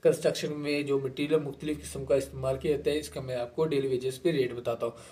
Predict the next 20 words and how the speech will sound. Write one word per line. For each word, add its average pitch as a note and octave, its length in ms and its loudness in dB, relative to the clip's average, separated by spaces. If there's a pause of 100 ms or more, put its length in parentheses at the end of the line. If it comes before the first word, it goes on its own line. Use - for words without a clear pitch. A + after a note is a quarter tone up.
(180)
वो C#3 80 4
भी D#3+ 140 4
अपने D3+ 260 6
YouTube D#3 480 -2
आईएचपीएस C#3 580 0
पे। B2+ 180 -4
अगर D3 280 6
आपको D3+ 280 4
ये C#3 140 2
video C3 220 2
अच्छी D3 180 2
लगे, D#3 180 6
इसे D3+ 220 -2
like A#2+ 240 -2
ज़रूर C#3 280 -2
कर D#3+ 120 6
दें, D#3+ 100 -2
और C#3 220 0
अगर C3+ 240 6
आप, C#3+ 220 6